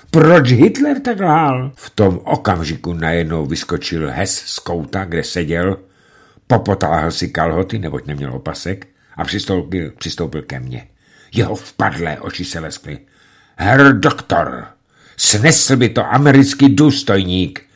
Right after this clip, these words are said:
kdyby Němec nazval zemřelého šéfa vašeho státu lhářem?"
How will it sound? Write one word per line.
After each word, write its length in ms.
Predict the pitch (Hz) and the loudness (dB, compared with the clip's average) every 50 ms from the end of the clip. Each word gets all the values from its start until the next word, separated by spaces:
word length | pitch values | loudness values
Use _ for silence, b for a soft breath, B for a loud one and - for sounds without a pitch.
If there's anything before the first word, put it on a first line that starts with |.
| b b | b b
kdyby 300 | 95 104 127 120 123 123 | 2 4 4 6 6 4
Němec 480 | 120 131 156 151 143 131 107 - - - | 4 4 4 4 4 4 2 0 -2 0
nazval 420 | 123 143 117 101 123 139 131 120 | 2 2 2 4 4 4 4 4
zemřelého 640 | 95 90 117 147 143 113 120 139 143 139 127 131 | 2 4 2 2 4 4 2 2 2 2 2 2
šéfa 320 | 131 - 143 143 131 107 127 | 2 2 2 2 2 2 0
vašeho 320 | 131 127 - - 143 139 | 0 -2 -2 0 -2 -2
státu 420 | 135 - - 123 127 123 - 143 143 | 0 0 0 2 2 2 4 6 6
lhářem?" 880 | 131 - - 95 101 101 98 90 - 135 - 214 202 170 143 107 - | 6 6 4 0 0 2 0 2 4 4 6 6 6 4 0 -2 -4